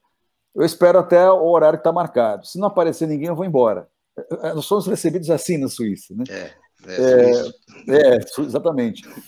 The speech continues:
Speaker 1: Brasileiro já tem aquela péssima fama de ser desorganizado, bagunceiro, atrasado, enfim, que certa pa-, de certa forma se justifica. Mas, enfim, então fizemos esse show,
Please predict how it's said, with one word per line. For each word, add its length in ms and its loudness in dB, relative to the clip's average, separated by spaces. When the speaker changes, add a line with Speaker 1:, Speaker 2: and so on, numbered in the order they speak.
Speaker 1:
Brasileiro 600 2
já 120 -2
tem 140 -2
aquela 260 -2
péssima 560 -2
fama 260 -4
de 120 -10
ser 100 -2
desorganizado, 840 -2
bagunceiro, 760 -2
atrasado, 560 -4
enfim, 300 -14
que 300 -18
certa 340 -2
pa-, 260 -2
de 100 -18
certa 280 -2
forma 280 -4
se 160 -6
justifica. 640 -10
Mas, 200 4
enfim, 420 2
então 200 2
fizemos 460 2
esse 180 -2
show, 600 0